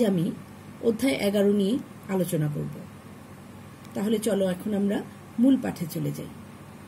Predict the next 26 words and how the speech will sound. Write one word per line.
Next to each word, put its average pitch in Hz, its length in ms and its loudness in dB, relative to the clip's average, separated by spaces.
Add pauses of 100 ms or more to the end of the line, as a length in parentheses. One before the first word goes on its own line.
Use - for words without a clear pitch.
(500)
তোমাদের 240 380 4
ছোট 233 140 -4
ছোট 247 260 0
কয়েকটা 214 240 0
প্রশ্ন 220 280 -2 (120)
করব, 165 180 0 (580)
তোমরা 233 260 4
প্রশ্নগুলির 226 500 2
উত্তর 214 260 -2
দেওয়ার 170 220 2
চেষ্টা 156 300 -4
করবে। 147 240 -6 (1300)
আকাশের 262 320 2
অবস্থা 240 360 2
কি 269 120 0
সবসময় 247 580 4
সব 220 100 4 (100)
জায়গায় 214 280 2
একই 240 240 -4
থাকে? 226 260 -2 (3000)
বিভিন্ন 269 300 10 (160)
জায়গার 247 320 6 (100)
আকাশের 220 320 0
অবস্থা 185 380 2 (120)
পরিবর্তনের 190 600 2
কথা 151 220 0